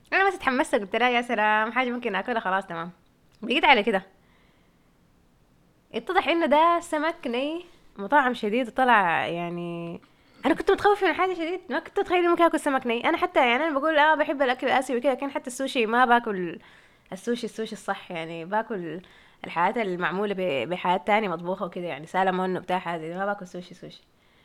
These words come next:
فغاية انبسطت من نفسي لما أكلته، لأنه بجد اتحديت نفسي وطلع حلو في النهاية.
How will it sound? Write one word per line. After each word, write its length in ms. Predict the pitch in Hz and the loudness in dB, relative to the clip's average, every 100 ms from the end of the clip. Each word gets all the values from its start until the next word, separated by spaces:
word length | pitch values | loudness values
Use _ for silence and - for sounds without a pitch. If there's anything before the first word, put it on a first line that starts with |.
| _ _ _ - | _ _ _ 0
فغاية 380 | 202 302 311 | 2 2 2
انبسطت 320 | 220 208 339 330 | 0 -2 -2 2
من 120 | 233 | 2
نفسي 220 | 240 277 | 2 2
لما 180 | 247 196 | 2 2
أكلته، 420 | 226 226 226 285 359 _ _ _ _ _ _ _ _ 220 | 0 -4 -4 -6 -8 _ _ _ _ _ _ _ _ -6
لأنه 340 | 196 254 247 | -2 0 0
بجد 180 | 190 240 | 0 -2
اتحديت 400 | 233 190 202 226 | -2 -4 -2 -4
نفسي 320 | 196 - 285 | -6 -6 -4
وطلع 220 | 277 269 | 0 0
حلو 220 | 262 285 | 0 -4
في 60 | 214 | -8
النهاية. 320 | 175 175 180 | -10 -10 -12